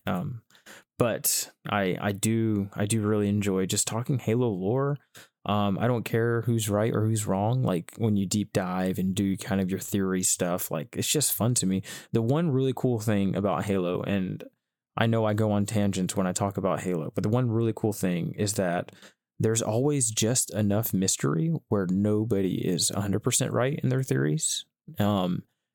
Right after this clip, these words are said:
and it allows people to just have a good time with it and to explore, like, even your question on the meddlers and the assemblies with A I, it's just fun.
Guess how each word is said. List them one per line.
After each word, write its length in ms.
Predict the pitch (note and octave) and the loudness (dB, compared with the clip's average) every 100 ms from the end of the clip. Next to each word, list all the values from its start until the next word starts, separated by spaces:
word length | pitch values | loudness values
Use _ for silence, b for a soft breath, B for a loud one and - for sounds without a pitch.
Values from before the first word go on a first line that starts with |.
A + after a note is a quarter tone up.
| _ | _
and 160 | A#2 A2+ | -2 0
it 80 | F2 | 0
allows 500 | G2 G2 A2 B2 - | 0 2 2 0 0
people 360 | G#2+ G2+ C#3+ | -2 -2 -4
to 120 | - | -4
just 240 | G#2+ A2+ - | 0 0 0
have 200 | A#2 B2 | 0 0
a 20 | |
good 160 | B2 B2 | 0 -2
time 300 | A2 D#3 D3 | -2 0 0
with 160 | F#2 | 0
it 180 | - - | -2 -2
and 180 | - F3+ | -4 -2
to 240 | - G#2 | 0 2
explore, 840 | - G#3 - - - A#2 D#3 D#2+ - | 2 2 -2 -4 -2 0 0 0 0
like, 200 | G#2+ - | 0 0
even 240 | B2+ C3+ | 0 2
your 100 | B2+ | 0
question 680 | A#2 B2+ B2+ - A#2+ A2 A2 B B B A2 | 0 0 0 0 0 2 0 B B B 0
on 160 | A#2 | 2
the 60 | A2+ | 4
meddlers 580 | G2+ B2 - F2 F2 F#2+ | 2 2 0 0 0 0
and 120 | G2+ | 2
the 60 | |
assemblies 500 | G2+ - C3 A#2+ G2+ | 2 2 2 2 0
with 120 | G2 D#2 | -2 0
A 140 | G#2 | 0
I, 180 | G#2+ F2 | 0 0
it's 160 | - | 2
just 200 | G#3 - | 2 0
fun. 460 | A2+ - E2+ - | -2 -2 0 -2